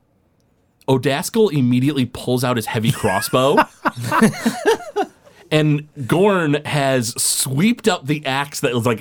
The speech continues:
you know, like, at his side and, like, just heaves it onto his shoulder, and he's like, "You know, I'm more than willing to kill anybody I, that gets in my way."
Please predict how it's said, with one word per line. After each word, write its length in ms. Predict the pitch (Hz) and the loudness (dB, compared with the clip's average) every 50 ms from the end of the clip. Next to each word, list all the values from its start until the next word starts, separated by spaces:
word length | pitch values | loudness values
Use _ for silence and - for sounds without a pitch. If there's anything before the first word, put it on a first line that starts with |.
| 120 | -2
you 120 | 131 127 123 | 0 0 2
know, 120 | 117 110 | 2 2
like, 180 | 110 110 104 - | 2 0 -2 -2
at 200 | 127 123 123 123 | -2 -2 -2 0
his 120 | 120 113 | -2 -2
side 460 | - - - 101 101 104 117 147 151 - - - - - - | -2 0 2 2 2 2 0 -2 -4 -8 -12 -18 -14 -4 0
and, 200 | 143 135 131 127 | 2 2 4 2
like, 200 | 120 113 104 - | 2 0 -2 -2
just 280 | - 139 131 - - | -4 -4 -4 -4 -6
heaves 440 | 131 - - - - 180 180 190 170 190 | -10 -12 -8 -4 0 0 2 2 2 2
it 60 | 180 | 2
onto 280 | 160 147 147 135 131 | 2 0 0 2 2
his 100 | 120 110 | 2 0
shoulder, 480 | - - - 110 110 113 120 139 156 151 151 - - - | 0 0 0 2 2 2 2 2 2 0 -4 -12 -12 -6
and 100 | - 117 | -2 -2
he's 140 | 113 110 107 | 0 0 0
like, 300 | 113 107 104 95 - - _ _ _ _ _ _ _ _ - - _ _ _ _ _ | 0 0 0 -2 -6 -12 _ _ _ _ _ _ _ _ -20 -20 _ _ _ _ _
"You 140 | - 143 165 | -2 0 2
know, 180 | 170 185 185 165 | 2 4 4 4
I'm 160 | 156 156 143 | 4 4 4
more 240 | 143 151 151 165 165 | 2 2 2 2 2
than 160 | 147 131 120 | 2 2 2
willing 320 | 120 131 135 127 127 110 104 | 2 2 4 2 2 0 -2
to 60 | 101 | -4
kill 320 | - - - - 117 104 95 | -6 -4 -2 -2 0 0 0
anybody 540 | 101 101 98 95 82 92 92 90 87 87 87 | -2 -2 -2 -2 -2 -2 -2 -2 -2 -4 -4
I, 240 | 82 85 82 82 | -4 -4 -4 -6
that 120 | 85 87 90 | -6 -6 -4
gets 260 | 87 120 110 - - | -4 -4 -4 -2 0
in 80 | 101 98 | 0 0
my 160 | 90 87 85 | 0 -2 -2
way." 480 | 85 92 90 80 73 - - - - | -2 -4 -4 -4 -6 -10 -14 -16 -18